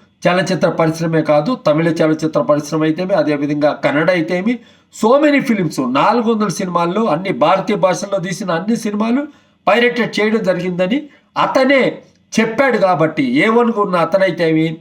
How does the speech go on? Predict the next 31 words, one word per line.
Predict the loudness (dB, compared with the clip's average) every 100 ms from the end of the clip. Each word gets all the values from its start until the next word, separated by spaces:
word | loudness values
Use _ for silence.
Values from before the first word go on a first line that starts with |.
| _
తమిళనాడుకి | -2 2 4 4 2 0
చెందిన | -2 0
వ్యక్తులైతేమి, | 0 0 -2 0 2 2 0 -2 -6 -20 _ -2
అదేవిధంగా | 0 2 2 0 0
తమిళనాడుకి | 2 2 2 2 2 2 0
చెందిన | 0 2
వాళ్ళు | 2
ఇద్దరున్నారు, | 2 2 2 2 0 2 0
అదేవిధంగా | 0 0 -2 -2 0
ఆంధ్రప్రదేశ్కి | 2 0 0 -4 0 -2 -2 -6
చెందిన | -4 0
అమలాపురంకి | 0 2 2 2 0 0 0
చెందిన | -2 -4
ఒక | -4 -4
వ్యక్తి | -6 -4 -2
ఉన్నారు. | 2 2 2 -4 -10 _ _ -2
వాళ్ళందరూ | 2 4 4 2 2 -4 0 2 2
ఇచ్చిన | 0 -2 0
వాగ్మూలం | 2 0 0 -2 -2
ప్రకారం | -2 0 0 0 0
ఏంటంటే, | -2 -2 -2 0 -2 -4 _ -20 _ _ _ _ 0
వాళ్ళందరూ | 2 4 2 2
ఇచ్చిన | 0 0 0
వాంగ్మూలం | 0 0 -2 0
ప్రకారం | 0 2 2 0
వచ్చి | -2 -2
వాళ్ళు | 0 2 2 0
థియేటర్లో | -4 -2 0 0 0 0 -2
షూట్ | -2 -8 -2
చేశారు | 0 0
కొంతమంది, | 0 -2 0 -2 0 -2 -6